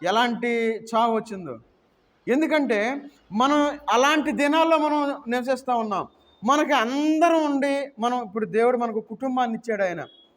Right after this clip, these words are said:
మనందరం దేవుడికి, మన, దేవుడు మనకు మంచి మందిరాన్ని ఇచ్చాడు ఆయన. ఎందుకు? దేవునికి స్తుతి మనం చెల్లించాలి.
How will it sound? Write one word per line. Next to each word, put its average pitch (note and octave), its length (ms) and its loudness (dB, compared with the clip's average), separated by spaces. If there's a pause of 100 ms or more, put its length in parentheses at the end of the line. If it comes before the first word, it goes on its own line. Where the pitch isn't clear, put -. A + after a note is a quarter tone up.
(300)
మనందరం A#3+ 460 0
దేవుడికి, A#3 340 4
మన, A3 280 -2
దేవుడు G#3+ 340 2
మనకు A3 280 -2
మంచి G#3 320 -6
మందిరాన్ని G#3+ 460 -4
ఇచ్చాడు F#3+ 260 -6
ఆయన. E3 220 -6 (360)
ఎందుకు? B3+ 240 -2
దేవునికి B3+ 460 0 (240)
స్తుతి C#4+ 300 -4
మనం D#4+ 360 2
చెల్లించాలి. B3+ 640 -2